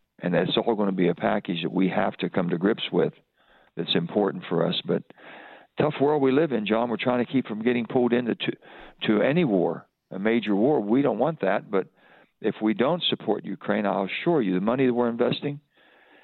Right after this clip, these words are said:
is the most inexpensive money that we would ever invest to have the reward that we're having showing the vulnerabilities of Russia.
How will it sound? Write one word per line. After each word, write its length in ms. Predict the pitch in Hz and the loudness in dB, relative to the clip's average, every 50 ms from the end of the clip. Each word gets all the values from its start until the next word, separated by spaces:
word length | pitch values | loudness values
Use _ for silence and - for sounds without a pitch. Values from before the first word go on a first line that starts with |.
| _ _ _ - | _ _ _ -2
is 160 | - 107 101 95 - | 0 0 0 2 2
the 220 | 101 92 95 - - _ _ _ _ _ _ _ _ _ _ _ _ - - - | 0 0 0 0 -4 _ _ _ _ _ _ _ _ _ _ _ _ -20 -20 -12
most 340 | - - 123 120 - - - | -4 -2 -2 -2 -2 0 0
inexpensive 640 | 139 143 160 156 - - - 131 135 131 - 131 120 | 0 2 2 0 -2 -2 -2 -2 -2 -2 -4 -4 -2
money 240 | 117 117 113 120 113 | -2 0 0 0 0
that 100 | 107 95 | 0 2
we 100 | 90 98 | 2 2
would 160 | 92 95 92 | 2 2 2
ever 260 | 92 104 107 117 117 | 2 0 0 0 -2
invest 560 | 117 113 117 113 113 98 90 - - - - - _ _ _ _ _ _ - - - - - - _ - | -2 -2 -2 0 0 0 0 0 -2 -4 -6 -8 _ _ _ _ _ _ -20 -20 -20 -20 -20 -14 _ -4
to 60 | 110 | -2
have 240 | 98 113 113 117 104 | 0 0 0 0 0
the 80 | 104 101 | 0 0
reward 380 | 95 98 98 104 117 131 135 | 0 2 2 2 2 0 2
that 100 | 113 107 | 0 0
we're 120 | 80 92 92 | 0 0 -2
having 340 | 101 117 113 110 107 98 92 - | 0 0 -2 0 -2 -2 -2 0
showing 220 | - 117 107 104 101 | 0 0 0 0 0
the 60 | 98 | 0
vulnerabilities 800 | 95 95 95 101 104 98 98 98 98 95 95 92 95 95 85 87 | 0 0 0 2 0 0 2 2 2 2 2 0 0 -2 -2 -4
of 80 | 87 - - _ - - | -6 -8 -8 _ -20 -16
Russia. 440 | - - 104 107 107 101 98 - - | -10 -2 0 0 0 0 -2 -4 -4